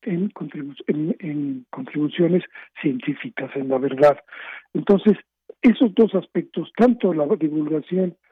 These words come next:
como la enseñanza de la patología, creo que tienen, eh, el men-, el, el, el mismo, la, la misma importancia.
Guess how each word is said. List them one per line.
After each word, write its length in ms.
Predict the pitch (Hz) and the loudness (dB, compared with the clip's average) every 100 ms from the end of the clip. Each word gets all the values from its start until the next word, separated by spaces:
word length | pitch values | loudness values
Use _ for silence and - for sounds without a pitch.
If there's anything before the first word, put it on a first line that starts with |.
| _ _ | _ _
como 260 | 185 175 156 | -4 0 0
la 120 | 147 | -2
enseñanza 600 | 139 147 151 175 160 160 | -6 -8 -4 -4 -2 -6
de 120 | 143 | -6
la 100 | 131 | -8
patología, 720 | 139 139 139 139 - 175 175 _ _ _ | -12 -12 -10 -12 -2 0 0 _ _ _
creo 280 | 175 170 160 | 4 4 2
que 100 | - | -6
tienen, 420 | - 165 156 147 _ _ _ - | -4 -4 -4 -10 _ _ _ -4
eh, 240 | 170 156 - | 0 0 0
el 180 | 151 143 | -6 -4
men-, 260 | 139 165 | -4 -4
el, 420 | 180 143 139 143 190 | -2 -2 -2 -2 -4
el, 540 | 147 139 131 139 135 190 214 | -6 -8 -8 -8 -8 -8 -6
el 120 | 151 | -2
mismo, 580 | 147 202 208 190 156 151 | 4 4 4 2 0 -2
la, 100 | 147 143 139 151 | -4 -4 -6 -12
la 220 | 214 147 147 | -16 -14 -4
misma 320 | 185 190 208 | -4 0 -2
importancia. 680 | 185 185 165 196 202 - 220 | -2 -4 -2 0 -2 -2 -10